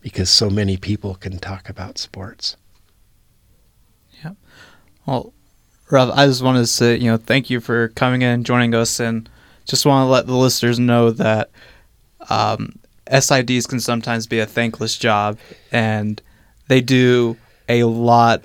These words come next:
Speaker 2: of hard work that will often go unnoticed. And, you know, if you enjoyed B Y U athletics from the seventies up into the two thousands, Ralph Zobel had a big part in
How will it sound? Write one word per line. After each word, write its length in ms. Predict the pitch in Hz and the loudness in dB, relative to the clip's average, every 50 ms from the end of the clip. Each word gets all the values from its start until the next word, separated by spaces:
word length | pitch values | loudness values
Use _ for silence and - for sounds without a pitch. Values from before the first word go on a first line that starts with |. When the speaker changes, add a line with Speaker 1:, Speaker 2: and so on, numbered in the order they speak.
| - - | -2 -2
Speaker 2:
of 180 | 117 120 - | -2 -2 -2
hard 340 | - - - 117 117 123 131 | -4 0 0 0 0 0 -2
work 260 | 117 120 117 113 - | -2 -2 -2 -2 -2
that 280 | - 117 113 104 - - | 0 2 2 2 0 0
will 300 | 127 117 113 117 - - | -2 0 2 0 0 0
often 400 | - 110 117 117 - - 120 120 | 2 2 2 2 0 -6 -6 -6
go 220 | 113 113 113 110 107 | -4 -2 -2 0 0
unnoticed. 720 | 117 113 113 113 117 113 113 110 113 113 110 - - - - | 0 -2 -2 -2 -2 -2 0 0 -2 -2 -4 -6 -10 -10 -6
And, 360 | - 113 110 110 113 110 113 - - _ - _ _ _ _ _ _ - - _ _ - | -2 -2 -2 -2 -4 -6 -8 -12 -20 _ -20 _ _ _ _ _ _ -20 -20 _ _ -4
you 80 | - | -2
know, 240 | 117 113 107 104 101 - - - | 0 0 0 0 -2 -4 -4 0
if 240 | 131 123 113 - 131 | 0 0 0 0 0
you 440 | 131 135 135 135 135 135 131 127 - - _ _ _ _ _ _ _ _ _ - - | 2 4 4 4 4 2 0 -2 -6 -16 _ _ _ _ _ _ _ _ _ -8 -2
enjoyed 600 | 139 135 135 139 131 135 143 143 143 139 127 120 | 0 2 2 2 2 2 2 4 4 2 0 0
B 160 | - 131 135 135 | -2 0 2 4
Y 140 | 131 131 | 4 4
U 180 | 131 131 131 127 | 4 6 6 4
athletics 680 | 123 120 113 - - 123 123 117 117 113 113 117 - - | 4 4 2 -2 -4 -2 0 2 2 0 0 -2 -6 -10
from 680 | - - - - - 123 117 113 113 113 110 110 110 | -10 -12 -12 -4 0 2 2 2 2 0 -2 -2 -2
the 100 | - 117 | -2 -4
seventies 800 | - - - - 147 139 143 139 143 143 135 135 135 131 120 - | -2 0 0 2 4 4 4 4 2 2 4 4 4 4 4 2
up 180 | - - 120 131 | 2 0 0 -2
into 240 | 123 - - 139 123 | -8 -4 -2 0 0
the 100 | 120 117 | 0 0
two 180 | - 131 123 | 0 -2 -2
thousands, 640 | 117 - 120 120 123 127 135 143 143 147 143 - - - - _ _ _ _ _ - _ _ - | 0 2 2 4 4 2 2 0 -2 -2 -2 -4 -8 -16 -20 _ _ _ _ _ -20 _ _ -4
Ralph 320 | - 123 123 120 123 120 - | 2 4 4 4 4 2 2
Zobel 480 | - 127 120 120 117 120 113 113 113 | 2 2 2 4 4 4 4 4 2
had 160 | 120 110 110 | 0 -2 -2
a 60 | 113 107 | -2 -4
big 360 | 113 - 117 120 117 113 - - | 0 0 2 2 2 2 -2 -6
part 380 | - - - 110 107 - - | -8 -2 0 0 0 0 -2
in 520 | - 113 110 110 110 110 110 131 143 165 | -4 -4 -2 -2 -2 -2 -4 -4 -8 -12